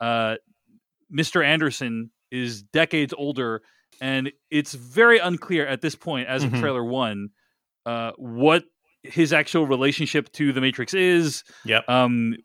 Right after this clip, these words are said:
Speaker 1: i-, is, was the Matrix even a real thing? Was it a figment of his imagination?
Speaker 2: There,
Speaker 1: You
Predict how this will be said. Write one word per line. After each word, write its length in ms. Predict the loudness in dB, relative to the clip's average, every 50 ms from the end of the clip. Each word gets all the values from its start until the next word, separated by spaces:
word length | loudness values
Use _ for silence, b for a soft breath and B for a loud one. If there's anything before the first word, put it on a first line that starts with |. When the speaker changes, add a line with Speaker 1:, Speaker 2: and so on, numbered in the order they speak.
| -18 _ -20
Speaker 1:
i-, 40 | -20 -20 -20 -16 -14
is, 500 | -12 -10 -8 -2 0 2 2 2 0 -4 -4
was 220 | 0 0 2 2 2
the 60 | 2
Matrix 500 | 2 2 2 2 -2 -2 -2 -4 -8 -8 -6
even 200 | -2 0 2 2
a 60 | 2
real 240 | 4 4 2 2 0
thing? 300 | 2 2 2 2 4 2
Was 160 | 2 2 2
it 60 | 0
a 60 | 0
figment 360 | 0 0 0 0 0 0 0
of 80 | 0 0
his 140 | -2 -4 -2
imagination? 640 | -2 -2 -2 -2 -2 -2 0 2 2 4 4 4 4
Speaker 2:
There, 580 | 6 6 6 6 6 4 4 2 2 0 -4
Speaker 1:
You 60 | -8